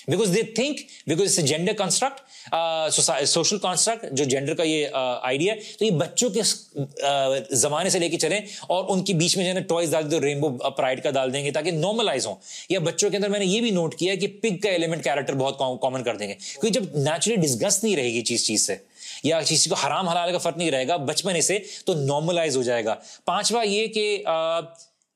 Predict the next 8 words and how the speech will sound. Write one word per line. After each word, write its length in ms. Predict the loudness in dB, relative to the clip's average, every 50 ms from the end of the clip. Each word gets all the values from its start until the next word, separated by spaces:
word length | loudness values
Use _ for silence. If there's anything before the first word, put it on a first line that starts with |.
| _ -4
अ, 420 | -2 0 0 0 0 0 -2 -2 -4
जो 200 | -2 0 0 0
playmates 540 | 2 2 0 2 2 2 2 2 2 2 0
हैं 180 | 0 -2 -6 -14 _ _ -20 -20 -20 -8 -4
अदर 200 | -2 0 0 0
genders 320 | 0 0 0 0 0 0 0
के 60 | 2
साथ, 180 | 0 0 -2